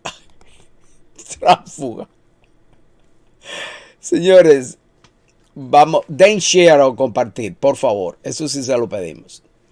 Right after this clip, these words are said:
José Enrique, vamos a la segunda parte de, del programa.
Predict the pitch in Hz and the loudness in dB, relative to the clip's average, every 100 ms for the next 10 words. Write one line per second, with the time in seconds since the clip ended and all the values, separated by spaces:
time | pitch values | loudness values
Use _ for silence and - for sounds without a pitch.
0 | _ _ _ _ - 160 160 196 240 208 | _ _ _ _ 0 0 2 2 2 4
1 | 185 185 233 254 233 208 190 185 175 170 | 4 4 2 2 4 6 6 4 2 0
2 | 185 185 147 175 170 185 175 165 156 139 | 0 0 2 0 2 -2 4 4 4 2
3 | 156 175 156 147 143 131 107 | -2 -2 -4 -2 0 -2 -4